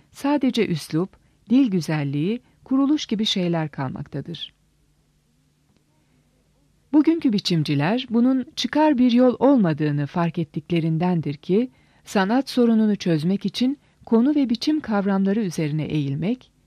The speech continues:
ve bu anlaşmazlıkları ortadan kaldırmak üzere bu kavramları açıklığa kavuşturmak istemişlerdir. Bu yolda ilk adımı atanlardan A C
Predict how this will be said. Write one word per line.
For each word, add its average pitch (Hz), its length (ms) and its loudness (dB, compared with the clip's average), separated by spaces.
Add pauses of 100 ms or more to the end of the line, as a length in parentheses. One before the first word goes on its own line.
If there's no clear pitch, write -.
(300)
ve 185 240 2 (260)
bu 302 140 0
anlaşmazlıkları 190 960 0
ortadan 170 500 -2
kaldırmak 160 600 -4
üzere 185 400 -2 (420)
bu 302 120 2
kavramları 185 720 0 (200)
açıklığa 233 560 -2
kavuşturmak 175 680 -4
istemişlerdir. 139 920 -8 (1600)
Bu 220 100 4
yolda 175 520 2 (140)
ilk 294 340 2
adımı 180 280 0
atanlardan 156 880 -2 (380)
A 254 180 2 (540)
C 208 260 2